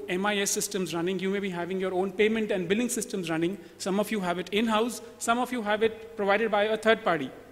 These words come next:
Now, most of them, barring a few,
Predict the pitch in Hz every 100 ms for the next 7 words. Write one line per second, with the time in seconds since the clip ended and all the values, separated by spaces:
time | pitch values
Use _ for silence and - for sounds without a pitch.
0 | - - - - - - 214 233 320 -
1 | 240 190 151 127 - - - - - 165
2 | 190 220 202 - 190 165